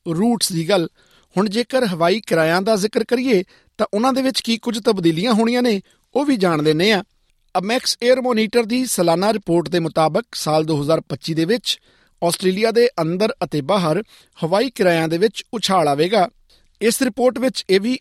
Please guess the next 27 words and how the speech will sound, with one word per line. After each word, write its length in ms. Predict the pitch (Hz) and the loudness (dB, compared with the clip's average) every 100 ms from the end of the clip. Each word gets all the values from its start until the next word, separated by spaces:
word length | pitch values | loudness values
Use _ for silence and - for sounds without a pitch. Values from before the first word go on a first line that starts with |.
| - | -2
ਅਨੁਮਾਨ 440 | 170 170 156 190 | 0 2 2 2
ਲਗਾਇਆ 320 | 208 156 143 143 | 0 0 0 0
ਗਿਆ 200 | 156 165 | 0 2
ਹੈ 200 | 214 202 _ _ - | 0 -4 _ _ -14
ਕਿ 80 | 202 | -10
ਘਰੇਲੂ 520 | - 247 196 233 262 - | -4 0 0 0 -2 -4
ਇਕੋਨਮੀ 540 | 190 220 240 247 254 | -2 0 0 0 2
ਹਵਾਈ 380 | 185 151 175 233 - | 2 2 2 0 0
ਉਡਾਣਾਂ 380 | 175 151 160 170 | 2 2 2 2
ਦੇ 120 | 214 | 0
ਕਿਰਾਏ 320 | - 143 143 | 0 2 2
ਵਿੱਚ 320 | 175 202 - _ _ _ | 2 0 -6 _ _ _
ਸਾਲ 300 | - 156 156 | -6 -2 0
ਦੋ 200 | 160 160 | 0 0
ਹਜ਼ਾਰ 240 | 156 180 - | 2 0 0
ਚੌਵੀ 300 | 196 208 247 | -2 0 0
ਦੀਆਂ 260 | 233 254 247 | 0 -2 -2
ਕੀਮਤਾਂ 380 | 190 175 180 180 | -4 -4 -2 0
ਦੇ 100 | 180 | 2
ਮੁਕਾਬਲੇ 580 | 165 143 131 151 190 175 - - _ _ | 0 -2 -2 0 0 -2 -8 -20 _ _
ਤੇਰਾਂ 320 | 214 226 247 262 | 0 2 2 0
ਇਸ਼ਾਰੀਆ 460 | 190 - 151 165 185 | -4 0 0 2 0
ਸੱਤ 340 | 170 175 - | 0 -4 -4
ਫੀਸਦ 320 | 226 165 - 170 | -6 -6 -2 0
ਦਾ 180 | 170 | 0
ਵਾਧਾ 280 | 143 131 175 | 0 -2 0
ਹੋਵੇਗਾ 460 | 175 185 214 233 | 2 2 2 2